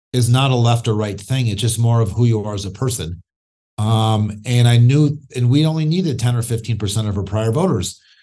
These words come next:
And, you know, thirty-six percent of the Republican base voted against her in her own primary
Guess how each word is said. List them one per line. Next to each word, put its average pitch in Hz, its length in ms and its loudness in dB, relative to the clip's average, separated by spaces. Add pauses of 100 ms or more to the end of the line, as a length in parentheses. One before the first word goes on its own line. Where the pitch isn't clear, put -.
(400)
And, 113 380 0
you 135 80 2
know, 120 340 0 (240)
thirty-six 135 480 0
percent 143 420 -2
of 123 120 0
the 127 100 0
Republican 127 540 0
base 101 240 -4
voted 113 320 -2
against 110 320 -8
her 120 100 0
in 117 120 4
her 110 180 2
own 113 120 0
primary 110 600 -4